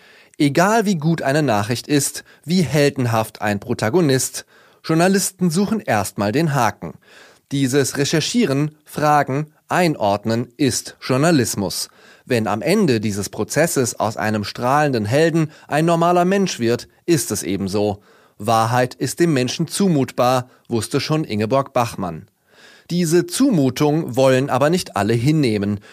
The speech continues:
Viele möchten ihre Version der Geschehnisse in den Medien sehen. Das wäre legitim, wenn es sich auf das Versenden von Pressemitteilungen beschränkte. Doch gerade Autokraten ertragen einen Blick hinter ihre Propaganda nicht.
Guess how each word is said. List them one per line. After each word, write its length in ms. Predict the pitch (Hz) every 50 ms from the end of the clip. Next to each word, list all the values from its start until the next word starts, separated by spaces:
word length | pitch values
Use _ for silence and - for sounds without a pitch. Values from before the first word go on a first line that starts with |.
| - _ _
Viele 360 | - - - 202 214 196 220
möchten 420 | 185 147 127 120 - - - 160 - -
ihre 260 | 202 208 - 123 110
Version 440 | 104 104 98 90 101 110 104 107 101
der 120 | 110 110
Geschehnisse 600 | 123 143 - - 123 107 104 104 101 98 - 117
in 160 | - - 104
den 160 | 98 123 160 170
Medien 420 | 147 120 113 107 110 107 104 101
sehen. 360 | 95 113 113 113 113 117 117 - - - _ _ _ _ _
Das 360 | - 92 95 98 - - -
wäre 280 | 101 113 113 113 110 123
legitim, 640 | 120 123 117 123 120 - - 190 208 208 190 175 175 - - _ _
wenn 200 | - 135 127 123
es 100 | 117 -
sich 160 | 135 120 143
auf 100 | 120 117
das 200 | - 151 139 -
Versenden 520 | - 180 160 135 123 110 104 101 - - 117
von 220 | - 131 127 123
Pressemitteilungen 880 | - - 156 202 - - 156 120 113 - - 113 95 98 104 101 101 101
beschränkte. 680 | 98 101 - - 117 110 117 117 - - - 151 147 139 - - - - - - _
Doch 220 | - 131 127 131 -
gerade 440 | - 156 131 147 160 170 170 175
Autokraten 840 | - 160 151 - 175 160 - 190 208 220 214 214 - 131 127 147 143 -
ertragen 580 | 147 156 - - - 190 185 175 151 123 123 101
einen 300 | 101 117 127 147 156 123
Blick 340 | 120 117 117 117 - - -
hinter 360 | _ - 185 185 175 147 110
ihre 200 | 101 113 110 117
Propaganda 640 | 113 - 127 117 - 180 156 139 127 120 107 98 82 80
nicht. 400 | 85 85 85 - - - -